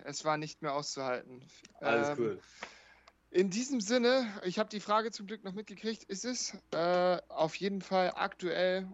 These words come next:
Speaker 1: und auch erstmal für eine gewisse Zeit das Stadtleben bei mir. Ich habe nämlich nicht nur letzte Woche, äh, das Leben eine Woche mit dem Hund genießen dürfen, sondern auch abseits der Zivilisation am Stadtrand, also sehr, sehr weit draußen.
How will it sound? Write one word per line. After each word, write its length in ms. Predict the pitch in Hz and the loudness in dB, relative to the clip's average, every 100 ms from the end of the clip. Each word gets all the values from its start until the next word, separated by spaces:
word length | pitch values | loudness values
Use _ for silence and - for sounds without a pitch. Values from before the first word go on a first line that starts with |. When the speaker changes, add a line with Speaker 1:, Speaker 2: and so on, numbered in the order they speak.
| - | -12
Speaker 1:
und 200 | 160 - _ | -14 -14 _
auch 280 | - 208 151 | -10 -6 -4
erstmal 360 | - 156 - 151 | -4 -6 -6 -8
für 120 | - | -4
eine 160 | 147 139 | -4 -4
gewisse 380 | 139 143 - | -4 -6 -6
Zeit 340 | - 147 143 - | 0 4 4 2
das 80 | - | 0
Stadtleben 500 | 151 147 139 135 131 | 2 0 0 -2 0
bei 140 | 131 | -2
mir. 320 | 131 135 160 - | 0 -2 -4 -6
Ich 180 | 143 151 | -2 2
habe 240 | 151 151 | 4 2
nämlich 460 | 151 151 151 151 - | 0 -2 -2 -4 -4
nicht 280 | 160 160 147 | -4 -2 0
nur 120 | 147 | 2
letzte 340 | 147 - 147 | 2 0 0
Woche, 480 | 143 151 147 143 - | 2 4 4 4 0
äh, 280 | - 143 139 | 2 4 4
das 220 | 147 143 | 2 0
Leben 420 | 156 165 160 156 | 4 4 2 -4
eine 320 | - 123 156 147 | -2 0 2 2
Woche 180 | 160 | 0
mit 140 | 151 151 | -2 -4
dem 100 | 151 | -2
Hund 140 | 190 | -2
genießen 340 | 185 170 160 156 | -2 -4 -2 -2
dürfen, 360 | 160 160 175 | 0 0 -2
sondern 320 | 160 151 147 | 2 2 2
auch 280 | 143 156 156 - - - - - | 4 4 2 -2 -16 -16 -18 -2
abseits 680 | 160 175 160 170 170 - - | 0 0 2 2 0 -6 -4
der 460 | 165 160 135 - | 0 0 -2 -6
Zivilisation 1000 | - 180 170 165 165 165 - 170 185 202 | -12 -10 -8 -6 -2 -2 -2 -2 -2 -4
am 220 | - 156 | -6 -4
Stadtrand, 640 | 156 - 175 165 147 160 170 | -2 0 0 0 -2 -2 -6
also 200 | 127 131 | -8 -8
sehr, 460 | 123 131 139 139 127 | -4 2 4 4 0
sehr 220 | 135 135 | -6 -6
weit 180 | 131 135 | -6 0
draußen. 480 | 135 147 - 156 | 2 2 -2 -10